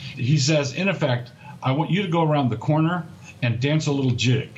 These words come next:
Right? <laughs> I want you to go,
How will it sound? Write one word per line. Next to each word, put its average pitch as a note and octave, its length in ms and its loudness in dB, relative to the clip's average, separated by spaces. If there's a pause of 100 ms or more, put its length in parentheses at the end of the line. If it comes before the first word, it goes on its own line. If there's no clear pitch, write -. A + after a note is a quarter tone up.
(1000)
Right? A2+ 160 0
<laughs> - 1500 -2
I B2+ 100 2
want D3 180 0
you E3 200 0
to C3 60 0
go, A2+ 100 -4